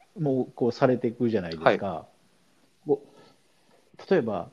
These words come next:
Speaker 1: スタイフとかTwitterとかボイシーとかって、こう、これからどういうふうに、
Speaker 2: はいはい。
Speaker 1: こう、運営というか、
Speaker 2: はい。
Speaker 1: 方向性というか、
Speaker 2: は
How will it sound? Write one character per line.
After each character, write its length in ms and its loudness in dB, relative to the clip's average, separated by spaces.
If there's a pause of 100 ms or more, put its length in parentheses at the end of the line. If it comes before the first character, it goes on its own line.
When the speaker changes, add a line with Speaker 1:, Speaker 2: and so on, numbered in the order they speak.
Speaker 1:
ス 100 -20
タ 220 0
イ 40 -2
フ 140 -12
と 140 -8
か 100 -6
Twitter 600 -4
と 100 -6
か 100 -6
ボ 220 0
イ 60 0
シ 240 -8
ー 40 -12
と 120 -14
か 100 -12
っ 60 -12
て、 160 -16
こ 280 -4
う、 40 -20
こ 60 -2
れ 60 4
か 100 0
ら 60 0
ど 280 6
う 80 8
い 100 4
う 240 4
ふ 220 6
う 60 6
に、 120 0
Speaker 2:
は 80 8
い 60 4
は 140 2
い。 120 -8
Speaker 1:
こ 500 -2 (300)
う、 40 -12 (120)
運 260 4
営 100 4
と 120 0
い 80 0
う 60 0
か、 40 8
Speaker 2:
は 60 6
い。 380 -4
Speaker 1:
方 160 2
向 180 2
性 180 0
と 120 -10
い 40 -4
う 60 -6
か、 60 2
Speaker 2:
は 280 -2